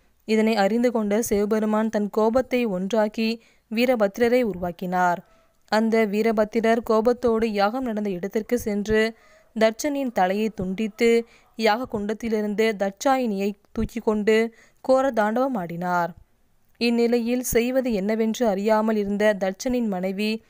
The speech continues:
பிரசுதா தேவி சிவனிடம் தஞ்சமடைந்தாள்.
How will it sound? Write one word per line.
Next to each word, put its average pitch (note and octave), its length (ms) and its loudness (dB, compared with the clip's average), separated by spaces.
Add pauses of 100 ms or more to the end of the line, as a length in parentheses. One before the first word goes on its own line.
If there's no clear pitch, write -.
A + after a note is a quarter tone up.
(480)
பிரசுதா A#3+ 460 0
தேவி G3 360 -4 (140)
சிவனிடம் A#3+ 560 -2
தஞ்சமடைந்தாள். F#3 880 -2